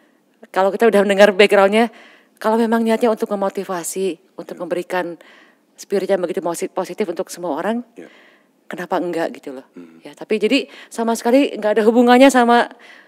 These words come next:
Speaker 1: keluarga yang buat atau sama
Speaker 2: Iya,
Speaker 1: sekali
Speaker 2: iya,
Speaker 1: nggak
Speaker 2: iya.
Speaker 1: ada hubungannya sama Bank N S B yang buat waktu itu.
Speaker 2: Memang, memang benar. Saya
Speaker 1: Iya.
Speaker 2: juga, saya tahu lah maksudnya proses itu gitu kan.
Speaker 1: Iya.
Speaker 2: Dan ketika saya ditawarkan filmnya pun juga, saya cukup, cukup,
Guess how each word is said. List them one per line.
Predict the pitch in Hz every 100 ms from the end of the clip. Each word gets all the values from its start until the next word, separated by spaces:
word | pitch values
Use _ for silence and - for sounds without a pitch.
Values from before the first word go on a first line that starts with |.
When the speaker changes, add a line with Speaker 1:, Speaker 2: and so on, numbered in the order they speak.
| _
Speaker 1:
keluarga | - 220 185 220
yang | 214 202
buat | 185 240
atau | 208 214 202
sama | 196 139
Speaker 2:
Iya, | 262
Speaker 1:
sekali | 220
Speaker 2:
iya, | 233
Speaker 1:
nggak | 208
Speaker 2:
iya. | 202
Speaker 1:
ada |
hubungannya | 180 190 214
sama | 208 185
Bank | 180
N | 170
S | 175
B | 180
yang | 175
buat | 170
waktu | 151 _
itu. | -
Speaker 2:
Memang, | 131 98 131 113
memang | 104 101 101
benar. | 110 101
Saya | _ 110
Speaker 1:
Iya. | 214
Speaker 2:
juga, | 95 80 76 _ _
saya | - 98
tahu | - _ 92 90
lah | 95
maksudnya | 78 80 87
proses | 82 80 76 76
itu | 92 -
gitu | 76 71
kan. | 80 _ _ _
Speaker 1:
Iya. | 165 165
Speaker 2:
Dan | 87 87
ketika | 87 98 90
saya | - 85 80
ditawarkan | 78 80 78 - 76 76 76 76 76 71 _
filmnya | - 76 76 76
pun | 71 127
juga, | 117 78 71 _ _ _ _ _ _ _ _ _
saya | - 123
cukup, | 110 95 - _ - - - -
cukup, | - 98 _ -